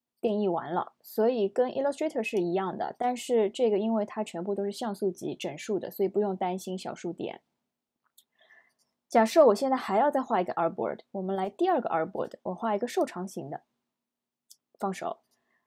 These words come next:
那么大家可以看到，这就是另外一个 Artboard，这是另外一个 canvas 和另外一个界面了，所以导出的时候这两个是分开的东西。那我们之后那节课会讲这个 Artboard 导出，这是非常非常实用的。我们现在来看一下这个图形，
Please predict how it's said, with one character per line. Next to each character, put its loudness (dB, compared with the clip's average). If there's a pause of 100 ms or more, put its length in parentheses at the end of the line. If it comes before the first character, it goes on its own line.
(460)
那 2
么 4
大 6
家 10
可 2
以 4
看 0
到， 4
这 2
就 4
是 0
另 2
外 4
一 0
个 -2
Artboard， 0
这 -2
是 0 (840)
另 0
外 4
一 -2
个 0 (160)
canvas -4
和 -4
另 0
外 -2
一 -6
个 -8
界 -2
面 -6
了， -18
所 -4
以 0
导 2
出 -6
的 0
时 -8
候 -8
这 -2
两 -4
个 -8
是 -6
分 -6
开 -6
的 -6
东 -12
西。 -16
那 -2
我 0
们 -6
之 -4
后 -2
那 0
节 0
课 -6
会 -2
讲 -6
这 -6
个 -6
Artboard -2
导 -6
出， -12
这 -6
是 -10
非 -4
常 -4
非 -8
常 -6
实 -10
用 -6
的。 -12 (720)
我 0
们 2
现 2
在 6
来 6
看 -4
一 0
下 4
这 2
个 0
图 -4
形， -6